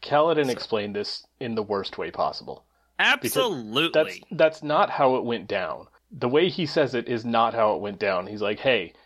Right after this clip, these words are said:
Speaker 1: before, like, you, no pressure here, but consider Rlain before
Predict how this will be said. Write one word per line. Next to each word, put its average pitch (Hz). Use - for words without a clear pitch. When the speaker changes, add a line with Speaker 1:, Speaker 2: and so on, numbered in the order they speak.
Speaker 1:
before, 131
like, 113
you, 127
no 131
pressure 156
here, 101
but 101
consider 135
Rlain 147
before 120